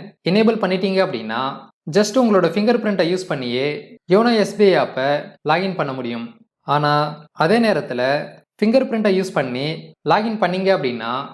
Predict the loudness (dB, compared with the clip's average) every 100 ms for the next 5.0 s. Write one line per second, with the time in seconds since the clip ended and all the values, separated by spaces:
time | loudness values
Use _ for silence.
0 | -20 _ 2 4 4 2 2 2 4 4
1 | 2 0 -2 -2 -2 -2 -2 -6 _ -2
2 | 2 2 2 0 2 2 0 -4 -4 -2
3 | -2 -4 -10 -2 -2 0 -2 -2 -4 -4
4 | -8 -10 -16 -20 _ 0 2 2 2 2